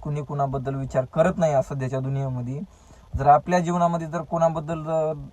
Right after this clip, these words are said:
कोणामुळं जर आपली तरक्की झालेली असेल, काही बिझनेस असेल, या घरातल्या काही गोष्टी असतील, या आपल्या लाईफमधले काही चेंजेस असतील, तर त्या व्यक्तीला कधीही मान सन्मान द्या.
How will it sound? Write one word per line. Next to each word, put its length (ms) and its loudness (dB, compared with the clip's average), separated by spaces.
कोणामुळं 420 -2
जर 120 0
आपली 360 6
तरक्की 300 -2
झालेली 340 -2
असेल, 280 -4
काही 140 -2
बिझनेस 380 -4
असेल, 260 -4
या 100 -2
घरातल्या 440 0
काही 140 -4
गोष्टी 300 -8
असतील, 420 -8
या 100 -2
आपल्या 240 4
लाईफमधले 460 0
काही 160 0
चेंजेस 320 -2
असतील, 440 -2
तर 120 -4
त्या 100 8
व्यक्तीला 320 2
कधीही 340 2
मान 240 6
सन्मान 380 2
द्या. 140 0